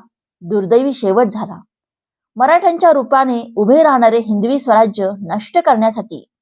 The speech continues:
औरंगजेबाने मराठ्यांच्या बत्तीस वर्षाच्या राजाला हाल हाल करून ठार मारले. नियतीने औरंगजेबाच्या हाताने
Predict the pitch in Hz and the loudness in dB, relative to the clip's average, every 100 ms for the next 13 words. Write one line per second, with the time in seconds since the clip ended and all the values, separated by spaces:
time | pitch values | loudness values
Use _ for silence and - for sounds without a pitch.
0 | _ _ _ _ _ 190 208 254 254 240 | _ _ _ _ _ 0 2 2 2 2
1 | 233 214 185 254 _ _ _ 185 196 226 | 2 0 -4 -12 _ _ _ -6 0 0
2 | 247 262 240 190 170 165 - 269 262 214 | 0 -2 0 0 0 -4 -4 -6 -2 -2
3 | 220 220 226 196 180 208 190 208 - _ | 0 0 2 2 0 0 -4 -6 -12 _
4 | _ _ _ 233 233 240 220 226 226 277 | _ _ _ -4 0 0 -2 -2 0 0
5 | 277 226 220 220 196 180 170 165 220 - | 0 -2 -2 -4 -4 -2 -4 -8 -12 -18
6 | _ _ _ _ _ _ 196 208 202 277 | _ _ _ _ _ _ -8 -8 -2 -2
7 | 220 196 214 _ _ - 190 233 247 226 | -2 -4 -10 _ _ -2 0 2 2 2
8 | 220 214 226 214 - 214 208 175 | 2 2 0 -6 0 0 0 -6